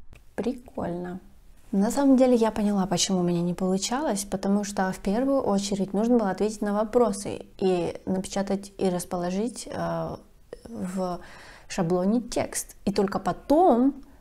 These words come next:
в зависимости от, эм, сколько занял текст, нужно было вклинивать иллюстрации. Я же хотела сначала это всё нарисовать и потом как-то вклинить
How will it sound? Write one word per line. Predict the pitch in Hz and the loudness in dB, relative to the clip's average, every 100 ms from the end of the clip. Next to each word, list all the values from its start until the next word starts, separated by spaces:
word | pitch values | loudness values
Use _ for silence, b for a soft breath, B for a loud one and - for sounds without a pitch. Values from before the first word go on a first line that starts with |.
| B B B - | B B B 0
в | |
зависимости | 202 214 220 208 202 - 202 190 - | 4 4 2 0 -4 -4 -2 -2 0
от, | 208 202 202 | -2 -2 -2
эм, | 202 190 185 185 185 B B B B B B - | 0 0 0 -2 -6 B B B B B B -16
сколько | - - 208 202 | -14 -4 -2 0
занял | 190 180 180 | 0 -2 -4
текст, | - 311 381 - - - - | 0 0 0 -6 -16 -18 -4
нужно | 202 240 277 | 0 2 2
было | 269 277 277 | 2 2 0
вклинивать | 269 - 196 220 247 262 - | -4 -4 0 2 2 0 -2
иллюстрации. | 226 247 - 214 180 - 160 | -2 -2 -2 -2 -2 -6 -6
Я | 196 311 | -6 -6
же | 285 | -6
хотела | 240 214 190 | -6 -6 -6
сначала | 196 185 240 262 | -6 -6 -6 -6
это | 240 - | -6 -6
всё | 202 220 | -8 -6
нарисовать | 208 202 202 330 359 - | -4 -2 0 -2 -4 -8
и | 202 | -8
потом | 196 302 330 | -4 -2 0
как-то | 220 - 226 208 B B B | -2 -4 -8 -8 B B B
вклинить | - - - 269 415 359 311 | -10 -2 6 6 6 2 0